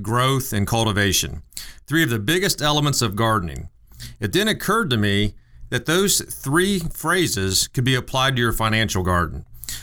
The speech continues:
With a little hard work, you may be able to transform your financial strategy into something that continues to grow as you carefully cultivate it.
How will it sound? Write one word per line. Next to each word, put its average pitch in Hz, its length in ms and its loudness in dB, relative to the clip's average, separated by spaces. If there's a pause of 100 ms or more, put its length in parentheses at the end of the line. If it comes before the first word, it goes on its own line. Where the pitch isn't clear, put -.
(120)
With 127 140 -2
a - 20 2
little 147 440 0
hard 160 340 2
work, 160 400 0
you 127 40 -4
may 131 140 2
be 127 260 2
able 127 180 0
to 110 200 0 (260)
transform 139 720 0
your 120 120 4
financial 123 520 0
strategy 101 800 0 (320)
into 123 160 0
something 151 540 0
that 143 280 2
continues 151 500 2
to 139 100 0
grow 139 320 2
as 117 140 0
you 117 80 -2
carefully 120 440 0
cultivate 95 520 2
it. - 120 -6